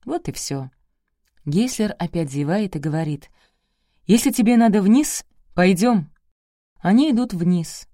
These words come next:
Гейслер плетётся сзади и раскис. Караван остановился у пристани. Весёлый Фредерик Стрем дразнит Аронсона вовсю.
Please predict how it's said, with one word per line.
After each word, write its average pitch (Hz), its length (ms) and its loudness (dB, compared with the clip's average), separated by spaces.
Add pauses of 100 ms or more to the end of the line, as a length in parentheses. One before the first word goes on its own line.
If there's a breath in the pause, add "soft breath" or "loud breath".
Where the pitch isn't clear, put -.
(300)
Гейслер 196 500 -2
плетётся 170 560 -4
сзади 175 640 -2
и - 100 -4
раскис. - 600 -8 (840)
Караван 208 360 4
остановился 220 640 0
у 190 40 -2
пристани. 170 640 -6 (240)
Весёлый 185 480 2
Фредерик 175 520 -2
Стрем 208 480 0 (100)
дразнит 175 600 0
Аронсона 151 520 -2
вовсю. 147 440 -8